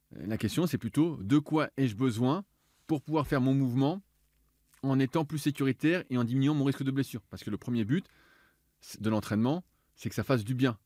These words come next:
Donc si j'ai besoin de faire un étirement, de gagner de l'amplitude de manière passive, pour ensuite travailler ma génération de force à cette nouvelle amplitude, pour pouvoir faire mon mouvement sur le moyen long terme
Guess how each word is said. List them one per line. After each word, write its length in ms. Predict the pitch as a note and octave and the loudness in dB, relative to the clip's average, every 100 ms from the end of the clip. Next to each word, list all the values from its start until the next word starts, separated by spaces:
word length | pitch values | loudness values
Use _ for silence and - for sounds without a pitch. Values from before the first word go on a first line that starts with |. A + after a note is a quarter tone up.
| - | -10
Donc 160 | F2+ | -8
si 160 | - F3+ | -6 -2
j'ai 120 | E3 | 0
besoin 300 | D#3+ D#3 D#3+ | 2 2 2
de 60 | D3+ | 0
faire 160 | C#3 | 0
un 60 | C3+ | 0
étirement, 500 | C#3 D#3+ D3 C#3+ A#2 | 0 0 0 0 -2
de 160 | F#2+ C#3+ | -2 0
gagner 200 | D#3 D#3 | 0 0
de 60 | |
l'amplitude 400 | D3 C3+ C#3+ - | -2 -4 -6 -4
de 80 | C#3 | -2
manière 280 | C#3 C#3 C3 | 0 0 0
passive, 360 | D3 - C#3 - _ _ _ | -2 -2 -4 -6 _ _ _
pour 180 | B2+ D3+ | 0 2
ensuite 240 | F3+ D#3 D3+ | 2 -2 -8
travailler 560 | D#3+ D#3 D#3 D#3 C#3+ - _ _ _ _ - - | -4 0 2 2 0 -4 _ _ _ _ -14 0
ma 120 | C#3 | 2
génération 360 | D3 D#3 C#3+ | 2 0 0
de 60 | D3+ | -2
force 280 | D#3+ D#3 - - | 0 -4 -4 -6
à 80 | |
cette 180 | A#2+ C3+ | -4 -2
nouvelle 220 | D3+ D#3 | 0 0
amplitude, 520 | D#3 C#3+ C#3+ - D#3+ G2+ _ _ _ | 0 -2 -6 -4 -4 -4 _ _ _
pour 140 | - D#3+ | -6 -4
pouvoir 200 | D3+ D3+ | 0 -2
faire 120 | E3 | 0
mon 120 | D#3 | 0
mouvement 480 | D#3+ D3+ D#3+ D#3 C#3 _ _ _ | 0 2 2 0 -2 _ _ _
sur 160 | - | -2
le 40 | C3 | 2
moyen 220 | C#3 C#3+ | 4 4
long 140 | C#3+ | 2
terme 360 | C#3 D#3 C#3 G2 | 0 0 0 -2